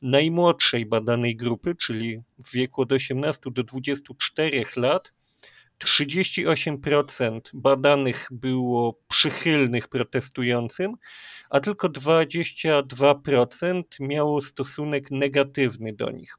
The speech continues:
Przy czym jak to wypada na tle całości, em, ba-, całości tego badania, wszystkich badanych, w całym badaniu dwadzieścia dwa procent społeczeństwa były przychylne, czyli tak bardziej obrazowo dwa razy więcej młodych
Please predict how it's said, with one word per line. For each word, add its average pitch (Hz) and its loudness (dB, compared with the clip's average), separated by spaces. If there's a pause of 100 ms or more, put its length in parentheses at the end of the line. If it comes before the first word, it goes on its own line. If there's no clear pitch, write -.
Przy - -4
czym 160 -2
jak 160 0
to 170 2
wypada 151 -2
na 147 2 (200)
tle 143 0
całości, 151 0 (580)
em, 117 -6
ba-, 123 -4 (500)
całości 131 -2
tego 123 -4
badania, 127 4
wszystkich 131 -4
badanych, 131 2 (360)
w - -16
całym 170 0
badaniu 151 0
dwadzieścia 143 -2
dwa 143 2
procent 123 -6
społeczeństwa 131 -4
były 127 -4
przychylne, 131 -2
czyli 143 -6
tak 143 -2
bardziej 139 -4
obrazowo 135 0
dwa 123 2
razy 151 0
więcej 143 -6
młodych 127 -2